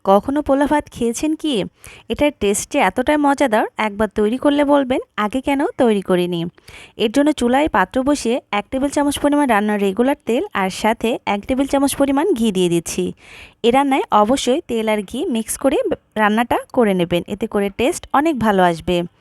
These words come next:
তারপর এখানে আমি দিয়ে দিয়েছি কিছুটা গোটা মশলা, আর সাথে দিয়ে দিচ্ছি হাফ কাপ পেঁয়াজ কুচি।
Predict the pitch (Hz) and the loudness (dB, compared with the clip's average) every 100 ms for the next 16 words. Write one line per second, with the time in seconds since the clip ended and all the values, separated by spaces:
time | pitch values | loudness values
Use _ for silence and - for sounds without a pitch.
0 | _ - - - - 208 214 202 208 285 | _ -20 -20 -12 -2 0 2 2 0 -4
1 | 285 277 269 269 277 - 302 - 233 269 | -4 -2 -4 -2 -4 -4 -6 -6 -6 -4
2 | 269 403 247 220 196 180 - 180 180 - | -2 0 0 2 2 0 0 0 0 -2
3 | 180 185 - 202 190 208 196 247 277 277 | -2 0 0 0 0 -2 -4 -4 -4 -6
4 | 254 349 254 220 - 262 - 226 208 - | -6 -4 -2 -2 -2 -4 -2 -4 -4 -6
5 | 185 - 180 | -10 -6 -6